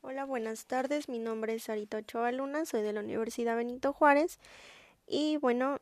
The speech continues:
eh, a continuación explicaré y, y hablaré sobre un, mi caso clínico para mi proyecto. Eh, este es para la materia de estomatología de seminario integral del niño y del adolescente,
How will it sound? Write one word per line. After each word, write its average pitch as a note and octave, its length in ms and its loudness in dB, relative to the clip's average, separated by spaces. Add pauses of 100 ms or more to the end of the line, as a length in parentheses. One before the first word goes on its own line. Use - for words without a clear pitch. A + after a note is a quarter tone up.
eh, A3 220 -2
a A3 60 0
continuación G#3+ 1000 -2
explicaré G#3+ 920 -2
y, G3+ 720 -4 (200)
y G#3+ 120 2
hablaré G#3 360 4
sobre G#3+ 360 -2
un, G3+ 400 -2
mi G#3 100 6
caso A3+ 280 2
clínico A#3+ 560 0
para G#3 240 0
mi G3+ 140 -2
proyecto. C#4+ 600 0 (600)
Eh, G#3+ 440 -2
este A3+ 180 -4
es - 80 -8
para G#3+ 260 4
la G#3+ 100 2
materia A3+ 640 0
de A3+ 600 0
estomatología G#3+ 960 -2
de A3+ 140 -2
seminario G#3+ 520 0
integral A3+ 600 0
del G#3+ 240 0
niño G3+ 180 0
y G3+ 60 0
del G#3 160 2
adolescente, A#3 760 2